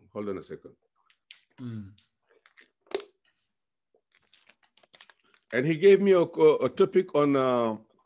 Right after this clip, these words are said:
Speaker 1: land conflicts in, in Futatoro. Futatoro is the, the area where I am,
Speaker 2: Mm.
Speaker 1: uh,
Speaker 2: Mm.
Speaker 1: where, where I was born, Futa, on the Senegal River.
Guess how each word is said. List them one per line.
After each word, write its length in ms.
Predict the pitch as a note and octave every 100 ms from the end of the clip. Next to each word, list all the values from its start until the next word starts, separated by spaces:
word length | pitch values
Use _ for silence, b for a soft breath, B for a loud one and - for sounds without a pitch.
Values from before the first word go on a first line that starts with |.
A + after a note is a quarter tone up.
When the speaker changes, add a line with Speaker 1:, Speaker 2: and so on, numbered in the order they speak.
| _ _ _ _ _ _ _ -
Speaker 1:
land 560 | G#2+ C3+ F3+ G#3+ G#3 G3+ G#3
conflicts 840 | F#3 F3 - G#3 - - - - _ _ -
in, 180 | C#3 C3+
in 160 | C#3
Futatoro. 680 | B2 - D3 C3 A#2+ G2 E2+ _ _ _ _ _ _ -
Futatoro 520 | A2+ A2+ C3+ C#3 C#3+
is 200 | C3 A2+
the, 340 | A2 A2 G#2 G2
the 240 | G#2+ A#2
area 460 | A#2+ A2 F#2+ F2+ E2 -
where 520 | - G2 G2 F2+ E2
I 140 | F#2+ G2
am, 160 | F2 F2 _ _ _ _ _ _ _
Speaker 2:
Mm. 160 | A#2 A2 F2+
Speaker 1:
uh, 40 | G#2+
Speaker 2:
Mm. 220 | G#2 F#2+
Speaker 1:
where, 180 | G#2+ G#2+
where 100 | G#2+
I 40 |
was 200 | G2+ F#2+
born, 340 | F2 G#2 E2 C#2+
Futa, 500 | - A#2+ - D2 A1 _ _ -
on 140 | F2+
the 60 | F2
Senegal 360 | - G2+ F#2
River. 280 | F2 F2+ D2+